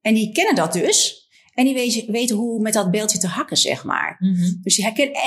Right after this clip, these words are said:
Speaker 1: en natuurlijk ons persoonlijke verhaal, hè, en, en, en dat we het samen doen en noem maar op.
Speaker 2: Mhm.
Speaker 1: Dus dat maakt het heel persoonlijk, waardoor ze hebben gezegd, we nemen contact op.
Speaker 2: Mhm.
Speaker 1: Dat is dat, dat, ja, in dat geval
Speaker 2: Dat is
Speaker 1: klopt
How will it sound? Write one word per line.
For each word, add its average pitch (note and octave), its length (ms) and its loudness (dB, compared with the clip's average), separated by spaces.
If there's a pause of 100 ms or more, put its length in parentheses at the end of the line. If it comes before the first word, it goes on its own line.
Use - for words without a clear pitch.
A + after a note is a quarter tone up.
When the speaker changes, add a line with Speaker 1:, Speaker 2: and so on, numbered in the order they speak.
(100)
Speaker 1:
en C#4 100 -2
natuurlijk G#3+ 320 2
ons G#3+ 160 0
persoonlijke G3 440 -2
verhaal, D3 640 -2
hè, F#3+ 120 -2
en, C4+ 220 -4
en, - 160 -6
en - 240 -6
dat - 200 -6
we C3+ 60 -12
het C#3 100 0
samen E3 280 0
doen F3 160 -4
en F3 80 -2
noem E3 80 -6
maar E3 120 -6
op. - 320 0
Speaker 2:
Mhm. F3+ 140 4
Speaker 1:
Dus F#3+ 80 4
dat G3+ 120 0
maakt G3+ 160 -4
het F3+ 100 -4
heel G3 120 -2
persoonlijk, G3 480 0
waardoor G3 240 -2
ze F#3 100 -2
hebben F3+ 200 -6
gezegd, - 280 0
we A#3 80 -2
nemen A#3+ 240 2
contact A3 400 -6
op. - 180 -12 (140)
Speaker 2:
Mhm. G3 440 2 (100)
Speaker 1:
Dat A3+ 140 -2
is - 100 0
dat, - 380 -10
dat, G3+ 400 -2
ja, G#3+ 200 0
in E3 60 2
dat - 160 -2
geval F3+ 320 -2
Speaker 2:
Dat F3+ 40 -6
is G#3 60 2
Speaker 1:
klopt A3 140 0